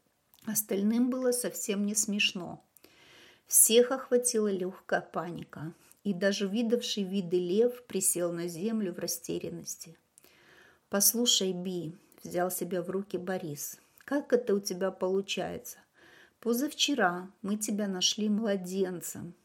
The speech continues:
Что вчера ты был мальчиком лет пяти, пусть даже семи, а сегодня ты уже девушка. Так решительно не бывает ни на одной из обитаемых планет.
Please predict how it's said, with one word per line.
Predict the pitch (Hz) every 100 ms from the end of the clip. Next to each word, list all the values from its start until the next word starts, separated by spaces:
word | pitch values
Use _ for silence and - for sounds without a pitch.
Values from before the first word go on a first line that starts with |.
| _ _ _ _ - - _
Что | - - 202
вчера | 202 - 214 240
ты | 254 196
был | 185 185
мальчиком | 180 208 262 254 208 208 190
лет | 190 202 -
пяти, | 196 185 - 247 277 277 -
пусть | 247 254 202
даже | 202 196 185
семи, | - 196 180 170 185 - -
а | 185
сегодня | - 214 196 226 254 208 170 -
ты | 208
уже | 208 208 208
девушка. | 208 202 220 185 160 - - - 202 _ - - - - - _
Так | 226 226
решительно | 254 240 226 240 - 226 214
не | 208
бывает | 196 202 180 202 226 226
ни | 196
на | 190 185 180
одной | 175 185 196 220
из | 208 185
обитаемых | 180 180 - 185 196 185 185 -
планет. | 185 190 185 170 - -